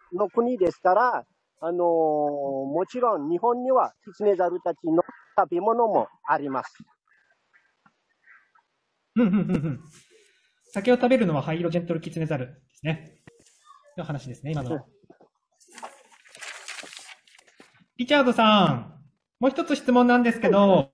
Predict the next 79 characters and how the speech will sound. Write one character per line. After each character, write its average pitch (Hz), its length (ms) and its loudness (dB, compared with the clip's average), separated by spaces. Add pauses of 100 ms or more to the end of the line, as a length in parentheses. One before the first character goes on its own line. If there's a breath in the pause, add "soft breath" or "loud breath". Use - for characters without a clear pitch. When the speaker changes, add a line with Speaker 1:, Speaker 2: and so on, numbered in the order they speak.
(240)
Speaker 2:
キ 220 80 -8
ツ - 80 -4
ネ 226 60 2
ザ 233 40 2
ル 220 80 2
が 202 60 2
見 185 100 0
つ - 80 -16
か 196 60 -2
る 196 80 -4
ま 208 100 0
で 208 80 0
に 180 80 2
お 165 60 0
願 165 160 -2
い 165 40 -2
し - 60 -10
た 185 60 -2
い 175 40 0
ん - 40 -4
で 160 80 -2
す - 80 -14
け 151 80 -6
ど、 185 460 0 (440)
こ 262 60 0
の 240 60 4
モ 233 100 6
ン 262 80 0
キ 294 140 0
ー 285 40 -2
セ 320 100 -4
ン 311 60 -4
タ 262 80 4
ー 226 40 4
の 214 400 0 (140)
キ 214 120 2
ツ 214 100 -8
ネ 214 60 -2
ザ 220 100 2
ル、 196 100 2
Speaker 1:
は 190 40 -2
い。 - 20 -12
Speaker 2:
カ 311 140 0
ラ 320 80 2
ス 302 100 -4
が 196 180 2
嫌 208 160 0
い 202 40 -2
な - 140 -2
ん - 20 -2
で 202 80 -2
す 208 100 -4
け 185 80 0
ど、 214 60 8
Speaker 1:
ど - 60 8
う 214 180 6
ぞ。 - 260 -20
Speaker 2:
そ - 80 -12
の 196 80 -2
野 196 80 0
生 247 160 2
の 262 100 0
キ 262 160 -10
ツ 269 140 0
ネ 269 80 -2
ザ 285 80 0
ル 294 80 0
の 226 100 0
天 202 220 -2
敵 202 200 -4
っ 190 40 -6
て 185 100 -2
何 202 180 2
で 180 100 0
す - 80 -8
か？ 160 420 -4 (1800)
Speaker 1:
え 220 40 0
ー 220 460 10
っ - 20 -2